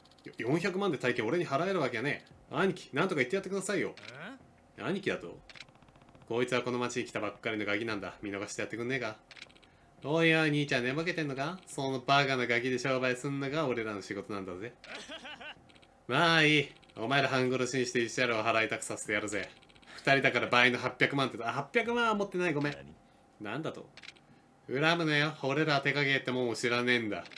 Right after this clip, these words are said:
Speaker 1: 桐生さんも手加減知らねえんだよ。よし。くっ、その顔思い出したぜ。あんた、堂島の竜。そうだよ。完全体堂島の竜。桐生一馬とかぐやのおもちゃ箱です。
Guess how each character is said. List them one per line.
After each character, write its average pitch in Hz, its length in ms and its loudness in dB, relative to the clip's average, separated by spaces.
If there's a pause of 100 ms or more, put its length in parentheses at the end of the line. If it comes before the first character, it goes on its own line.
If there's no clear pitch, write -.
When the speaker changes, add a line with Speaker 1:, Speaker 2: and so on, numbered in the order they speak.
Speaker 1:
桐 285 280 8
生 269 80 8
さ 208 120 8
ん 180 40 8
も 170 60 8
手 185 120 4
加 240 120 12
減 208 80 12
知 - 140 8
ら 233 80 12
ね 233 80 12
え - 20 12
ん 185 80 8
だ 120 100 6
よ。 95 60 0 (840)
よ 98 180 -10
し。 - 340 -10 (760)
く 170 140 0
っ、 - 80 -2 (180)
そ - 180 -4
の 127 100 0
顔 127 400 2
思 156 240 6
い 160 40 6
出 160 80 6
し - 60 2
た 147 100 4
ぜ。 104 200 0 (280)
あ 135 140 2
ん 151 60 4
た、 135 280 4 (220)
堂 160 260 10
島 156 160 6
の 147 120 6
竜。 107 160 2
そ 131 340 6
う 110 40 2
だ 101 60 4
よ。 95 100 0
完 131 280 2
全 123 220 4
体 120 220 8
堂 113 220 4
島 110 180 0
の 110 100 2
竜。 101 220 0 (340)
桐 101 280 0
生 107 120 -2
一 98 100 -4
馬 90 100 -8
と 127 100 -2
か 117 140 -2
ぐ 104 80 -2
や 98 100 0
の 123 80 0
お 139 60 0
も 117 80 -2
ち - 80 -4
ゃ 98 40 -6
箱 95 140 -4
で 87 140 -10
す。 - 200 -14